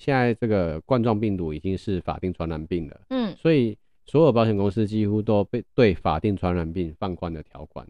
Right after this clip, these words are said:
Speaker 2: 嗯哼哼。
Speaker 1: 放宽理赔。
Speaker 2: 嗯哼哼。
Speaker 1: 所以说这边其实不如把我们实际上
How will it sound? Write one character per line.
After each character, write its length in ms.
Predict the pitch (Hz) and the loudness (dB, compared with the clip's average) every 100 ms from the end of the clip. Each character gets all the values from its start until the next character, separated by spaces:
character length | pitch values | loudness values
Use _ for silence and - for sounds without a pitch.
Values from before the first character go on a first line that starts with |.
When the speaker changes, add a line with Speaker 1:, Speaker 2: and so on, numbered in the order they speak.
| - | -6
Speaker 2:
嗯 200 | 226 220 | -4 -2
哼 0 | |
哼。 60 | |
Speaker 1:
放 220 | 226 - | 0 0
宽 280 | 233 190 190 | 0 0 0
理 100 | 180 - | -4 -10
赔。 200 | - 71 - _ _ | -14 -14 -14 _ _
Speaker 2:
嗯 160 | 240 220 | -4 -2
哼 240 | 214 202 | -2 -4
哼。 80 | 196 | -2
Speaker 1:
所 100 | 208 | 0
以 60 | 160 | 2
说 120 | 175 | 2
这 200 | 143 170 | 2 2
边 340 | 151 151 156 | 2 2 -2
其 160 | - 135 | -4 -4
实 480 | - 92 90 85 82 | -2 -2 0 -2 -6
不 100 | - | -4
如 220 | 127 85 78 | -2 -4 -6
把 120 | 87 | -4
我 140 | 87 95 | -2 -4
们 220 | 82 80 | -6 -8
实 200 | - - | -12 -16
际 160 | 90 104 | -8 -6
上 220 | 107 | -4